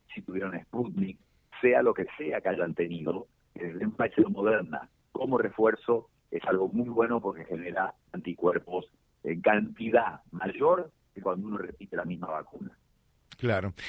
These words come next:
Speaker 2: Eh, bueno, lo, lo importante es hablarle, eh, a ese grupo etario,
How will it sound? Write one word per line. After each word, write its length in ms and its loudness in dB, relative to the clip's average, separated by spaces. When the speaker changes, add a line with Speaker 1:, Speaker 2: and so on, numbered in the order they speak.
Speaker 2:
Eh, 240 8
bueno, 360 6
lo, 260 4
lo 120 4
importante 640 4
es 220 2
hablarle, 640 4
eh, 320 4
a 140 2
ese 640 2
grupo 400 0
etario, 640 4